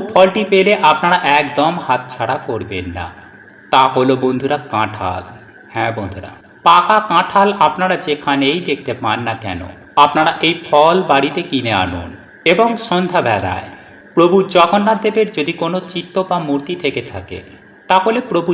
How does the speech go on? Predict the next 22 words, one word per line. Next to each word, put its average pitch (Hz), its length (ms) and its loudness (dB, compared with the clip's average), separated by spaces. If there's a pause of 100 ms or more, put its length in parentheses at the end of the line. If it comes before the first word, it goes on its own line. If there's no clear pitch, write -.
(140)
জগন্নাথ 165 500 -2
দেবের 147 320 0
কাছেই 98 380 -6 (320)
আপনারা 147 300 2 (140)
ভোগ 135 160 4 (120)
হিসাবে 151 340 -6 (120)
নিবেদন 117 380 -4 (140)
করুন। 92 300 -8 (320)
আর 214 80 6 (120)
যদি 214 160 -4 (100)
প্রভু 165 200 0 (140)
জগন্নাথ 170 500 0
দেবের 92 280 -4 (560)
কোনো 160 180 2
মূর্তি 156 380 -2 (100)
বা 170 80 4 (120)
চিত্র 170 220 -8 (180)
না 170 60 4 (140)
থেকে 139 280 -6
থাকে, 95 260 -8 (320)
তাহলে 220 280 2 (100)
স্বয়ং 202 260 2